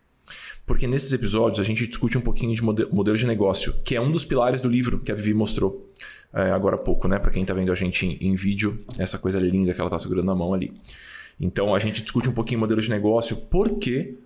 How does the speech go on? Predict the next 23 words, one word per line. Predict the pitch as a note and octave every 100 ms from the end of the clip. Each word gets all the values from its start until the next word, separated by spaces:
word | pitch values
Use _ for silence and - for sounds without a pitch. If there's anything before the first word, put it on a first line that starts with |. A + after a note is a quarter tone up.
| _ _
existem | - A2+ G#2 D3+ - E3
mais | A#2+ B2+ D#3+
modelos | D#3+ A#2 A2+ B2 A#2
de | G#2+
negócio | G#2+ G2 G2 G#2 - F2+ - -
do | - G#2+ A#2+ A2+ - - -
que | - A#2+ B2+ C3+ C3+ -
a | A#2
maior | A2+ A2+
parte | A2+ G#2 -
dos | -
planejadores | A2 A2 G2+ G#2 A2 G#2+ - -
acha | G#2+ A2+ -
que | A2 A#2+
existe. | - F2 - - - - -
Então | - G2
tem | G2+
pessoas | - - G#2
trabalhando | - G2+ F#2+ G2+ G2+ F#2 -
de | - F#2+
maneiras | F#2 G2+ G2+
muito | G2+ F#2+ F#2+ F#2+ G2+ G2 F#2+
diferentes. | - A2 E2+ - - -